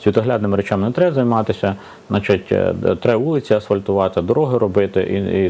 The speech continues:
це хто там буде народ, чи за Росію, чи за Путіна, чи за Кирила молитися, це все хорошо нам, аби дороги були хороші, будуть і освіч-, головне, щоб світилися ці дороги. І, м, е, коли,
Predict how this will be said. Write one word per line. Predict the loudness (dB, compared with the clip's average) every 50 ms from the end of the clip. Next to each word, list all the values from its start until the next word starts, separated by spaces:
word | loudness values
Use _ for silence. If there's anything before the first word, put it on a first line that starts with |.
| -2 -2
це | -2 -2
хто | -2 -4 0 2 2 2
там | 2 0 0 0
буде | 0 0 0 0 0
народ, | 2 2 2 2 0 0
чи | 0 0
за | 2 2 2
Росію, | 0 0 -2 -2 0 0 0 0
чи | -2 -2 0
за | 0 0
Путіна, | 0 0 -2 -2 0 0 0 0 0
чи | 0 0 0
за | 0 0
Кирила | 0 0 0 0 0 0 -2 -2
молитися, | 0 0 0 0 0 0 -2 -2 -2 -2 -2 0
це | 0 -2
все | 0 0 0 0
хорошо | 2 0 0 0 -2 -2 -4 -4
нам, | -4 -4 -6 -8 -10 -6 -2
аби | -2 0 2 2
дороги | 2 2 0 0 -2 -2 -2
були | -2 -2 -4 -2
хороші, | -2 0 0 0 0 -2 -4 -6 -6 -10 -10 -4
будуть | -2 0 2 0 0 0
і | 2 2
освіч-, | 2 0 0 -4 -4 -4 -4 -4 -2 0
головне, | 0 0 0 0 0 -2
щоб | -2 -2 -4 -2
світилися | -2 -4 -2 0 0 -2 -2 -4 -6 -6
ці | -6 -4 -2
дороги. | 0 0 0 0 -2 -4 -8 -12 -14 -14 -12 -12 -12 -12 -4 -2 0
І, | 2 2 2 2 2 2 0 -2 -8 -16 -18 -16 -10 -8
м, | -6 -4 -4 -2 -2 0
е, | 0 0 0 0 0 0
коли, | 0 2 2 2 2 0